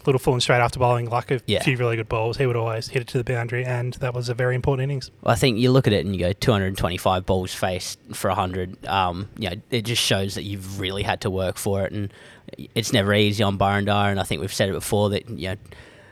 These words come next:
Speaker 2: good batsmen make it work at Burrendar, and geez, uh,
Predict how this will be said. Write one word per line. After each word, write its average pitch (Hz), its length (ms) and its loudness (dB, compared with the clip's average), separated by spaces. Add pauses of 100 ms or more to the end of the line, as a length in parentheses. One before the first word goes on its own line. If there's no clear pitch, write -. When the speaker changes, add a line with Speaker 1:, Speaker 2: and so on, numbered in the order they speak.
(160)
Speaker 2:
good 104 140 2
batsmen 104 640 0
make 104 240 2
it 95 100 0
work 101 260 0
at 92 80 0
Burrendar, 101 520 0
and 98 80 -6
geez, 95 340 -2
uh, 95 220 0